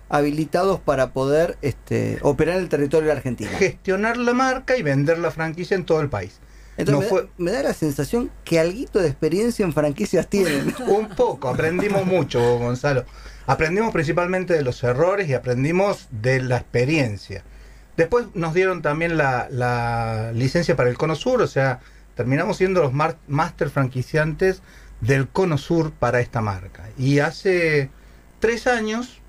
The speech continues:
Speaker 2: eh, decidimos emprender nuestro propio negocio, co-, capitalizando toda esa experiencia, capitalizando el conocimiento que teníamos y aprendiendo de todos esos errores, lanzamos la marca propia.
Speaker 1: ¿Cómo es pasar de operar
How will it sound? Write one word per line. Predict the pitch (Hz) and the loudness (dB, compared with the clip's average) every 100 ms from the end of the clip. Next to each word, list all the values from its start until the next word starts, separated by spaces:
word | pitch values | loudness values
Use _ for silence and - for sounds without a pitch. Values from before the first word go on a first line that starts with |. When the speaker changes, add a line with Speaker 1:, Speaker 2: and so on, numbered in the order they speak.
| - - | -20 -10
Speaker 2:
eh, | 147 131 131 131 | -2 2 2 2
decidimos | 165 - 202 240 | 0 2 2 2
emprender | 190 180 180 214 | 0 -2 -2 0
nuestro | 196 160 | -2 0
propio | 151 185 170 | 0 0 0
negocio, | 196 - - - - - - - - - | 0 -4 -6 -20 -20 -20 -20 -20 -20 -14
co-, | - 127 123 - - | -2 2 2 -2 -8
capitalizando | - 139 143 143 143 139 175 165 | -4 -2 -2 -2 -2 -2 0 0
toda | 160 180 | 2 0
esa | 165 | 0
experiencia, | 160 165 185 202 214 - 208 | 0 0 2 0 0 -2 -2
capitalizando | 165 123 117 117 120 165 156 | -2 -4 -4 -4 -2 0 0
el | 147 | 2
conocimiento | 143 139 151 160 160 151 | 2 0 -2 -4 -2 -2
que | 143 | 0
teníamos | 151 170 202 214 240 247 | -2 0 0 2 0 0
y | 117 120 - - - - | -2 -4 -8 -20 -20 -8
aprendiendo | - 135 151 151 160 196 196 175 | -2 0 0 0 0 0 2 2
de | 160 | 2
todos | 185 170 | 0 0
esos | 170 170 165 | -2 -6 -2
errores, | 208 330 294 | -2 0 0
lanzamos | 147 135 135 156 139 | 0 0 0 0 2
la | 135 | 2
marca | 131 123 | 2 0
propia. | 113 98 95 92 - - - - | -4 -4 -8 -12 -16 -20 -10 0
Speaker 1:
¿Cómo | 196 208 226 | 2 2 0
es | - | 0
pasar | 175 156 180 190 | -2 -2 0 0
de | 160 165 208 214 - - - - - - - - | 2 2 2 -2 -10 -20 -18 -20 -20 -20 -20 -4
operar | 147 139 147 165 185 131 | -2 0 2 2 2 -2